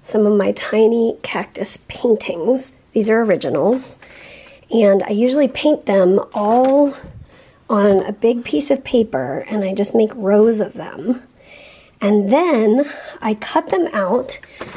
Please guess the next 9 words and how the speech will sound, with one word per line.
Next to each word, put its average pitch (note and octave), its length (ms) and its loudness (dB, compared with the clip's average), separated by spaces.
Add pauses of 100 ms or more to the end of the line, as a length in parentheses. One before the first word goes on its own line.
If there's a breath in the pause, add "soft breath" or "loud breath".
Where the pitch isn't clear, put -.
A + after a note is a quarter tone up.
(500 loud breath)
two D#4 180 2
inch D4+ 280 0
by D4 180 -2
three B3 300 0
inch, B3+ 520 -2 (1000 loud breath)
and A3+ 100 -2
I G#3+ 240 -6
use G#3+ 720 -4
our G#3+ 380 -10